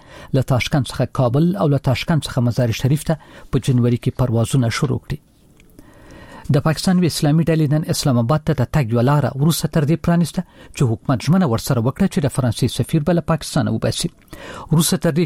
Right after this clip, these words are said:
چې د اکتوبر په وروستیو کې د فرانسې ولسمشر ایمانویل مکرون د اسلام د پیغمبر د کارتون په شمول د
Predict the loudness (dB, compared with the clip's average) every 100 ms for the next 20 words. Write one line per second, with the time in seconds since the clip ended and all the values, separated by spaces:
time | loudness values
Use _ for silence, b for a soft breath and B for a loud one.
0 | 0 0 0 0 0 0 0 0 0 0
1 | 0 0 0 -2 0 -2 0 0 2 0
2 | -2 0 0 2 2 2 2 0 -2 2
3 | 0 0 B B B -2 -2 0 0 0
4 | 0 0 -2 0 0 0 -2 -2 -2 0
5 | -2 0 -2 0 2 0 0